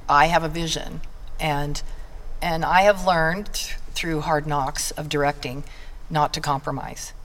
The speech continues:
Not to put somebody in who says, "Well, you know, so-and-so's the brother of so-and-so, and it would be really good for the theater." And I went, "I've done that before, and I won't do that anymore," because it compromises the vision of the show.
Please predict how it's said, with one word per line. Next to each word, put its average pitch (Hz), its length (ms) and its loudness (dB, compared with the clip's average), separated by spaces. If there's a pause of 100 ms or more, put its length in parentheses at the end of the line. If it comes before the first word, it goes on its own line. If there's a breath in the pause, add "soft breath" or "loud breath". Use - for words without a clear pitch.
(300)
Not 180 280 10
to 226 60 -4
put 247 220 0
somebody 175 460 2
in 156 240 0
who 151 180 -4
says, 139 440 -2
"Well, 175 440 4 (300 loud breath)
you 175 80 -6
know, 160 160 0
so-and-so's 185 640 4
the 151 80 -8
brother 160 320 4
of 151 80 0
so-and-so, 175 680 6 (260 loud breath)
and 160 100 0
it 151 60 -2
would 151 120 0
be 143 120 -2
really 165 220 -2
good 190 200 0
for 180 160 -4
the 165 100 -4
theater." 156 460 0
And 147 180 -2
I 147 120 0
went, 139 260 -4 (220)
"I've 170 160 4
done 185 160 6
that 165 180 2
before, 147 320 -2
and 147 80 0
I 139 60 -2
won't 139 180 -4
do 143 80 -2
that 123 200 -2
anymore," 143 420 -10 (500 loud breath)
because 165 320 -2
it 143 80 -2
compromises 156 800 0
the 143 100 -6
vision 143 300 -2
of 135 100 -6
the 147 60 -6
show. 190 420 2